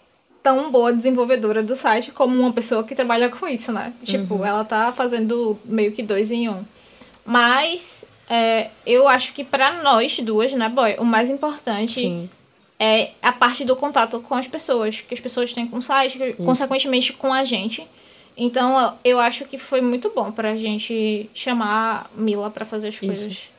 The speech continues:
Speaker 2: É, eu não sei se a gente comentou sobre isso, mas a gente meio que fez um esqueleto do site, né, como a gente queria que ele fosse.
Speaker 1: Acho que sim, acho
Speaker 2: Foi,
Speaker 1: que a gente
Speaker 2: né? Pronto,
Speaker 1: comentou.
Speaker 2: a gente mandou pra ela, pra ela
Speaker 1: Foi.
Speaker 2: dizer o que que ela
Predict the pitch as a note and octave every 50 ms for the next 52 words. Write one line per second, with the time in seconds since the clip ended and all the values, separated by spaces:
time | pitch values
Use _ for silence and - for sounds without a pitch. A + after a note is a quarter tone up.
0 | _ - - - - - A3 A3 - B3 C4+ D4+ D4+ - C4+ B3+ C4+ B3 B3 B3+
1 | B3 - - - A#3+ A#3 A3+ A3 - G#3+ G#3 G3+ - G#3+ G3+ F#3 F#3 F3 E3+ F#3
2 | G#3+ C4 C#4+ - - A#3 G#3 G3+ G3+ G3+ G3+ G3+ G#3 G#3 G#3 - G#3+ G#3 G3 G3
3 | F#3+ G3 - - G#3+ G3+ G3 F#3+ - - G#3 G3 G3 G#3 B3+ C4+ C#4 C4+ C4 B3
4 | A3+ - - - G#3 F#3+ F3+ F#3 - G3 F#3 G3 - - - D3 D#3 E3+ G3 -
5 | G3+ G3+ G3+ - F#3+ F#3+ F3 F#3 F3+ F#3+ - G3 F3 F3 E3+ E3+ F#3 F3 E3+ -
6 | - - D3 D#3 F3 F#3+ - - B3 - _ - - - _ _ - C#4 C#4 D4
7 | C#4+ - - - - E4+ E4+ - - F4 C#4+ C4 B3+ B3+ G3 F#3 F3+ F3+ C4+ C4+
8 | C4 - - C#4+ C4+ C4 F#3 F#3 F3+ - F#3+ F#3 G#3 A3 A3 A3 A3 G#3+ G#3 G3+
9 | A#3 A#3+ A#3+ A#3+ B3 B3+ B3 B3+ - A#3 A3+ A3+ A3+ A3+ A3 G#3 G#3 G3+ - -
10 | - G#3+ G#3 G#3 G3+ G3 F#3 F3 E3+ F#3